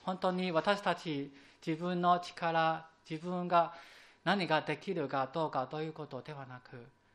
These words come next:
神様の御業です。神様の恵みと憐れみです。新しい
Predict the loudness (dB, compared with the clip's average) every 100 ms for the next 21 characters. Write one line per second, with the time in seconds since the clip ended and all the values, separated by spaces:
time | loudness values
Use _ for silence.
0 | _ -4 -2 -2 -4 -4 -4 -2 -2 -2
1 | -4 -6 -4 -6 -8 -10 -16 -20 _ _
2 | _ _ _ _ -8 -6 -4 -4 -4 -6
3 | -6 -6 -8 -8 -8 -10 -6 -6 -6 -12
4 | -20 -20 _ -6 -4 -4 -8 -12 -14 -18
5 | -20 -20 _ _ _ _ _ _ _ _
6 | _ -4 2 4 4 2 -4 -8